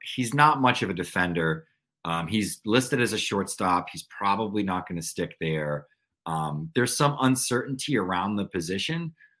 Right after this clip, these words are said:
but I think when you look at a guy, um, like Zach Thompson, who's had his struggles, is a little bit older,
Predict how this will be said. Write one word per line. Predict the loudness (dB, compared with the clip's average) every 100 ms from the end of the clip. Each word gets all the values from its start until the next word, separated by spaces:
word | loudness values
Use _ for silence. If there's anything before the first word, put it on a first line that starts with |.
| _ 4
but | 4
I |
think | 4 -2 0 4
when | 6
you | 8
look | 8 4 2 -2
at | 0 2
a | 0
guy, | 2 4 4 4 2 0 -4 -6
um, | -4 -4 -6 -8
like | -4 -4
Zach | 0 -2 0
Thompson, | -2 0 -2
who's | -4 -4
had | -4 -4
his | -4
struggles, | -4 -2 -2 -2 -4 -8 -12
is | -8
a |
little | -4 0
bit | 0 2
older, | 0 0 -2 -2